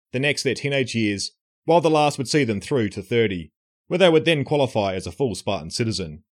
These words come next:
We will cover these periods in a little more detail as we continue into the episode.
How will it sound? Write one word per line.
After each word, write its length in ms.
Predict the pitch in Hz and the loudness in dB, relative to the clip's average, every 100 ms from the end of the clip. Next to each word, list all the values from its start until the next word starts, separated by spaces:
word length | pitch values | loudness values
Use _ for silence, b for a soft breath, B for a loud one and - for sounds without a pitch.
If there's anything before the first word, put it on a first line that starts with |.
| _ _ _ _ - | _ _ _ _ 2
We 80 | |
will 100 | 180 | 4
cover 220 | 185 202 175 | 4 2 2
these 160 | 143 | -2
periods 320 | - 147 139 | -2 0 0
in 60 | 110 | 0
a 40 | |
little 140 | 127 135 | -2 -2
more 140 | 127 | -2
detail 540 | 113 113 110 95 90 90 | -2 -2 -2 -4 -6 -8
as 100 | 92 | -12
we 80 | |
continue 380 | 90 113 117 98 | -10 -6 -4 -6
into 100 | 80 | -6
the 120 | 82 | -8
episode. 440 | 95 80 92 82 | -8 -8 -10 -10